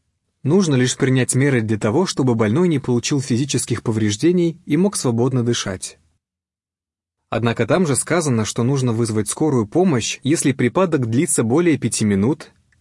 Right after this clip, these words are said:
если припадки следуют один за другим или если человек не приходит в сознание через несколько минут после окончания припадка.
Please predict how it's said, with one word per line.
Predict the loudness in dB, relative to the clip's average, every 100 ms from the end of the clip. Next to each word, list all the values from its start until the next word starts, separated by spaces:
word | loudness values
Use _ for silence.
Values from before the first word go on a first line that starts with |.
| _ -4
если | -2 0 0
припадки | 0 0 -2 0
следуют | -4 0 0 2 0
один | 0 0 0
за |
другим | 0 -2 0 0 0 -6 -20 _ -2
или | 0 2
если | 2 0 -2
человек | 0 2 2 2
не | 0
приходит | 0 0 2 0 0
в |
сознание | -2 0 0 0 0 -2
через | -2 0 0
несколько | 0 -2 -2 0
минут | 2 2 0 -2
после | -2 0 -2
окончания | 0 -2 -2 0 -2
припадка. | -2 -4 -4 -6 -8 -16